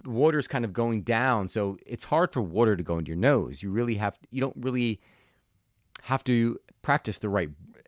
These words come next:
br-, breath work. So I said, "Let, let me just go underwater." So I went underwater and tried to breathe out, and the first thing I noticed was that I was gathering water, you know, like, air in my cheeks. Like, I'd go under, all of a sudden,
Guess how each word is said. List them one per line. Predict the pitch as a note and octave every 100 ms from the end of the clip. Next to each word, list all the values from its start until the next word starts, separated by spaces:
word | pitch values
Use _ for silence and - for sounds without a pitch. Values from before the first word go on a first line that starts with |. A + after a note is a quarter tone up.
| _ -
br-, | A#2 D#3
breath | G2 A#2 C3 -
work. | D2+ - - - _ _ _ _ _ _ _
So | - D#3
I |
said, | C#3 D#3+
"Let, | D#3
let | D3 E3+
me | E3
just | C3 -
go | A#2 -
underwater." | F#2 F2+ D#2+ C2 -
So | - B2+
I |
went | C3+ G3+
underwater | A#3 E3 A2 G#2 G2
and | G2
tried | C#3+ C3+
to | A2
breathe | A2+ G2
out, |
and | F#2
the | E2+
first | D#3+ F3+
thing | D3+ G#2+
I |
noticed | F2+ E2 D#2+
was | F2+
that | F2+ -
I |
was | F2+
gathering | F2+ F#2+ G#2 A#2 A2+ G#2
water, | G2+ A2+ A#2 G2 - - - _
you | A#2
know, | A2
like, | G#2 -
air | C#3 D#3 D3+
in | A#2+ A2+
my | G#2
cheeks. | G2 D3+ G#2+ -
Like, | A2 G#2+
I'd | G#2
go | G2+ B2+
under, | B2+ B2+ C#3
all | A2+
of | A#2
a |
sudden, | A2+ G2+